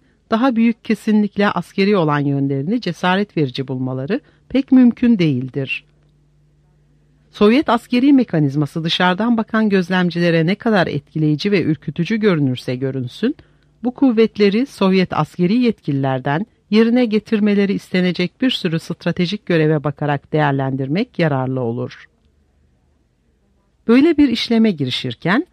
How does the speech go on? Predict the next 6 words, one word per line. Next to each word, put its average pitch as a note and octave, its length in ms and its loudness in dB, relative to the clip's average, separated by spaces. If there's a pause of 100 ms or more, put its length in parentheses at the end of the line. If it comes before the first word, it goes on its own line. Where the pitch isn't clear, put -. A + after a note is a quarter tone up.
(200)
konvansiyonel G3+ 840 2
harp A3 300 -2
açısından G3+ 500 -2
yapılacak F#3 640 0
bir A3 200 2
değerlendirmeyi, C3 960 -4